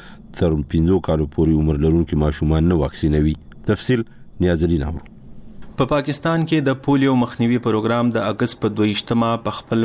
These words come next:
Speaker 2: بیان کې د سند صوبې په حیدرآباد ښار کې یوې ماشومې کې د پولیو ناروغۍ تصدیق کړې ده. د بیان تر مخې چې د حیدرآباد لیاقت کالونۍ دوه کاله او پنځه میاشتنۍ ماشومه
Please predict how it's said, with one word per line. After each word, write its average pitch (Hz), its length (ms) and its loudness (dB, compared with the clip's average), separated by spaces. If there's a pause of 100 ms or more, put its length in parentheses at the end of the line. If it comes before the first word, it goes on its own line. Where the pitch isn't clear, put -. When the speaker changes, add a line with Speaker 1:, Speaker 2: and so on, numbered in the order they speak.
Speaker 2:
بیان 110 340 0
کې 113 380 0
د 98 140 2
سند 123 260 2
صوبې 110 400 0
په 101 100 -4
حیدرآباد 104 600 -2
ښار 117 260 0
کې 107 320 -2
یوې 143 320 2
ماشومې 127 460 2
کې 127 200 0
د 110 160 0
پولیو 120 320 2
ناروغۍ 104 400 2 (160)
تصدیق 101 400 -2
کړې 92 240 2
ده. - 460 -4
د 113 80 2
بیان 139 340 2
تر 120 140 0
مخې 131 320 0
چې 120 160 0
د 107 100 -2
حیدرآباد 110 640 -2
لیاقت 107 420 -4 (100)
کالونۍ 107 680 0
دوه 127 120 2 (100)
کاله 131 240 0
او 104 40 -2 (120)
پنځه 107 320 0
میاشتنۍ 110 500 0
ماشومه 101 400 2